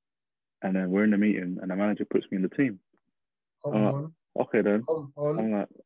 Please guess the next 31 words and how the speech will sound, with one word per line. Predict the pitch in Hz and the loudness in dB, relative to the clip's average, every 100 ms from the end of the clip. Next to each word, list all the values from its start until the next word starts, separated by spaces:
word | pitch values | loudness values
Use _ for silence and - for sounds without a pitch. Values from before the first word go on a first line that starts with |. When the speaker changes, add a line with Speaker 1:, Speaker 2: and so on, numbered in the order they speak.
| - - | -20 -4
Speaker 1:
"All | 110 | 2
right, | 104 98 - | 2 2 0
I | |
must | 101 101 | -2 0
have | 104 | 0
done | 98 101 98 90 _ _ _ _ - | 0 0 -2 -6 _ _ _ _ -14
quite | - - | -2 2
well | 104 98 92 | 2 2 0
in, | 98 95 - - | -2 -4 -6 -6
in | 95 | -2
that | 95 - | 0 0
last | 95 - | -2 0
group | 127 135 | 0 2
game." | 98 87 - _ _ _ _ _ _ _ _ _ _ _ _ - 131 | 0 -2 -8 _ _ _ _ _ _ _ _ _ _ _ _ -6 0
So | |
we | 101 | 0
Speaker 2:
Yeah. | |
Speaker 1:
play, | 104 117 113 143 _ _ _ _ _ _ _ _ - | 2 2 2 0 _ _ _ _ _ _ _ _ -4
and | 104 | 0
I'm | 101 - | 0 2
still | 120 - | 2 2
thinking, | 110 - 101 95 | -2 -2 -6 -4
"Oh, | - 98 92 | -2 0 -2
okay." | - 92 90 _ _ _ _ _ - | -4 -6 -6 _ _ _ _ _ -6
So | 98 92 90 - _ | -2 -2 -4 -14 _
Norway | 101 117 117 104 | 0 2 4 2
were | 98 | 2
quite | - - | -2 -4
a | |
direct | - 92 92 _ | -2 -4 -4 _
team. | - 98 | -6 -6